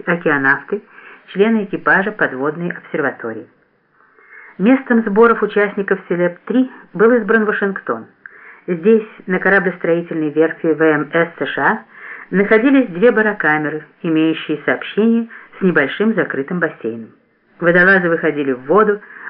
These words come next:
а затем возвращались в сухой кубрик барокамеры, всё время находясь под одним и тем же давлением. Эти эксперименты имитировали жизнь в подводном доме на глубине ста пятидесяти метров.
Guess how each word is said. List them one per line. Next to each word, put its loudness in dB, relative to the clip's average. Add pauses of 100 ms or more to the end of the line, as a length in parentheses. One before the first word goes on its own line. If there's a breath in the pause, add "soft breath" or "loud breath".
а -2
затем 2
возвращались -2
в -20
сухой 0
кубрик -4
барокамеры, 0 (400 loud breath)
всё 2
время 4
находясь -2 (100)
под -4
одним -4
и -4
тем -6
же -8
давлением. -6 (1400 loud breath)
Эти 2
эксперименты 0
имитировали 2
жизнь 2
в -14
подводном 0
доме 2
на -6
глубине -4
ста 0
пятидесяти -6
метров. -4